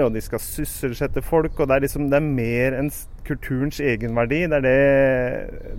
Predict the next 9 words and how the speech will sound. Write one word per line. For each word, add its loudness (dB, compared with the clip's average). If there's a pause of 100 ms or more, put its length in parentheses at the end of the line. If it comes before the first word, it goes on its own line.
det 2
finner -4
man 2 (140)
ofte -2
igjen 4 (100)
i 2 (640)
både 6
kommunale 4
og, 6